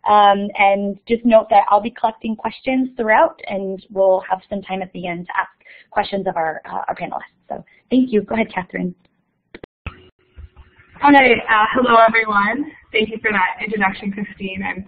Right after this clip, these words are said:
Speaker 2: so excited to be here. And, um, I, as, um, Christine mentioned, my name is Catherine Cartier, and I studied in Rabat, Morocco from twenty thirteen to twenty fourteen.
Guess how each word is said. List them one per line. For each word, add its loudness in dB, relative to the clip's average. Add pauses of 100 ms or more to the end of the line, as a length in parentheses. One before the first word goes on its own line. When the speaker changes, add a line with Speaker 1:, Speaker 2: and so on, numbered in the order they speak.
(100)
Speaker 2:
so 4
excited -2
to -10
be -10
here. -4 (560)
And, 4
um, 0 (880)
I, 2 (160)
as, 4 (140)
um, -2
Christine -10
mentioned, 0
my 0
name -6
is -8 (320)
Catherine -2
Cartier, 0 (540)
and 2
I -4
studied -2
in -6
Rabat, 0
Morocco 0
from -2
twenty -2
thirteen -4
to -18
twenty -12
fourteen. -6